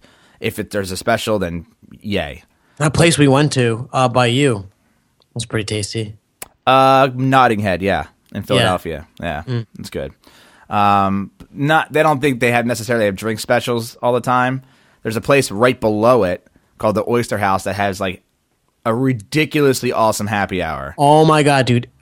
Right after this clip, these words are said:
Speaker 2: Oyster House, just that name,
Speaker 1: It's
Speaker 2: I would be there all the time.
Speaker 1: Dude, it is, it's pretty, it's pretty amazing. Uh, all right, let's
Speaker 2: Oysters bring all the Andrew to the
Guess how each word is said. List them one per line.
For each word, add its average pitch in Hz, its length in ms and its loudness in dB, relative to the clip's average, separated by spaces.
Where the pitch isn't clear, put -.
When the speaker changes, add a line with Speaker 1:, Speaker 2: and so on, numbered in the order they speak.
Speaker 2:
Oyster 143 420 4
House, 160 420 2
just 165 240 2
that 165 180 2
name, 135 640 0
Speaker 1:
It's 110 120 -2
Speaker 2:
I 143 40 4
would 135 160 2
be 135 160 4
there 123 240 2
all 123 460 4
the 120 120 -6
time. 110 260 -2
Speaker 1:
Dude, 110 140 0
it 110 180 4
is, 95 360 -4
it's 98 180 -12
pretty, 101 520 -6
it's 92 340 -10
pretty 87 240 -8
amazing. 69 480 -14
Uh, 107 560 4
all 143 80 4
right, 120 80 2
let's 135 120 2
Speaker 2:
Oysters 165 500 4
bring 151 420 2
all 135 440 2
the 123 220 -2
Andrew 123 420 0
to 113 460 -4
the 104 380 -2